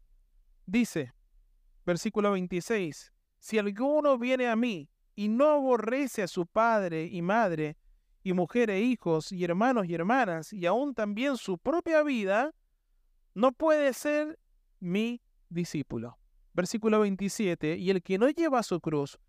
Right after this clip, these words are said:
y viene en pos de mí, no puede ser mi discípulo". Versículo treinta y tres, "Así pues,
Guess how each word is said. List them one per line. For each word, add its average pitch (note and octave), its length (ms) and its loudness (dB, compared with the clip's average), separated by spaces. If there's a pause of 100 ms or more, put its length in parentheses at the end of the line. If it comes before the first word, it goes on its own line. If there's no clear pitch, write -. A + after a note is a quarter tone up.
(640)
y D#3+ 100 -4
viene F3+ 260 0
en A#3 80 0
pos C4 180 2
de C4+ 100 4
mí, F#3+ 340 -2 (320)
no G3+ 220 0
puede A#3 320 2
ser D4 360 0 (720)
mi A#3+ 420 -2 (400)
discípulo". D#3+ 800 -2 (380)
Versículo A3 460 0
treinta G3+ 340 0
y F#3 80 0
tres, F3 440 -2 (340)
"Así A3 280 0
pues, A3 460 0